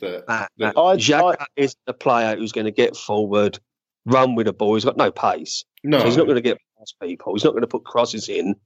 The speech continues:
Speaker 3: Oh,
Speaker 2: Where
Speaker 3: one nil City.
Speaker 2: Whereas Tierney can do it,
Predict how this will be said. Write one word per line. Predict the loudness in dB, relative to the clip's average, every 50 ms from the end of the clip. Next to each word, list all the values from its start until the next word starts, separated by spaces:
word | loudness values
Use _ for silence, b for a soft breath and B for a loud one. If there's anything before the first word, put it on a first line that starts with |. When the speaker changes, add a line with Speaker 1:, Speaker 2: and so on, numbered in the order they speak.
| _ 0
Speaker 3:
Oh, | 2 4 4 4 2 2
Speaker 2:
Where | 2 2 2 2
Speaker 3:
one | 0 -2
nil | -6 -6 -8
City. | -8 -6 -4 -4 -4 -4 -4 -6 -6 -8 _ _ _ _ _ _ _ _ _ _ _ _ _ _ _ _ _ _ _ _ _ _ _ _ _ _ _ _ _ _ 0
Speaker 2:
Whereas | 0 2 2 0 -2
Tierney | -4 -4 0 2 4 4 4 2 2 0 -4 -4 -6 -10 -14 _ _ _ -10
can | -6 -6 -4 0
do | 2 4 4 4
it, | 4 2 2 -2